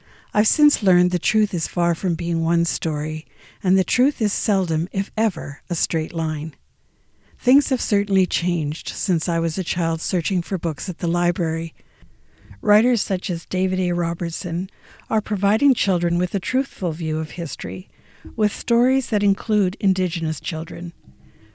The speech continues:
We all benefit from his writing and writers like him. There are many Indigenous writers, and we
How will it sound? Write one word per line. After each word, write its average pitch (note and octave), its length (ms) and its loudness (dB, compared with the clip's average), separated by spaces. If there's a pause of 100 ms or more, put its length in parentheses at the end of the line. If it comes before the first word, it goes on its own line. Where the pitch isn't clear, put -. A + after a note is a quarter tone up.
(140)
We A3+ 120 4
all C4 200 4
benefit - 540 0
from F3 240 -2
his F3 280 0
writing E3 400 -4
and F#3 240 0
writers F3 360 2
like E3 240 -4
him. D#3+ 260 -4 (600)
There A#3 180 0
are F#3+ 100 4
many F#3 400 4
Indigenous D#3+ 640 -4
writers, D#3+ 440 -4
and F#3 160 -4
we E3 140 -8